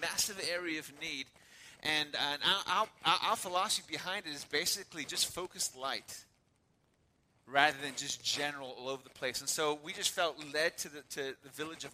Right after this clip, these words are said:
Marbiel, and we're just basically pouring in and pouring in. Being the third year of us going back, from my standpoint, as I'm watching this, I'm seeing deeper relationships forming. I'm seeing people that actually recognize us when we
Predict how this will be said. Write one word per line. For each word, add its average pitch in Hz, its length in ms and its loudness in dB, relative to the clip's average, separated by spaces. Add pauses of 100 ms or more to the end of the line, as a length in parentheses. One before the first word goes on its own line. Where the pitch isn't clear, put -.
Marbiel, 135 640 0 (300)
and 135 140 -6
we're 180 140 0
just - 260 -6
basically 156 460 -2 (140)
pouring 151 340 0
in 135 280 -4 (140)
and 120 180 -16
pouring 139 360 -4 (160)
in. 131 80 -6 (420)
Being 190 300 2
the 170 60 -8
third 185 420 -2
year 175 140 4
of 139 100 0
us 156 180 0
going 156 320 -8
back, 165 280 4 (500)
from 165 260 -2
my 175 160 4
standpoint, 165 500 -2
as 160 200 2
I'm 160 160 -2
watching 180 380 -4
this, 143 300 0
I'm 160 140 -4
seeing 156 380 0 (580)
deeper 180 240 -8
relationships 151 640 -2
forming. 143 500 -4
I'm 139 100 -4
seeing 156 300 -4
people 170 220 -12
that 147 160 0
actually 143 240 -6
recognize 147 500 -6
us - 160 -12
when 139 120 -20
we 139 100 -14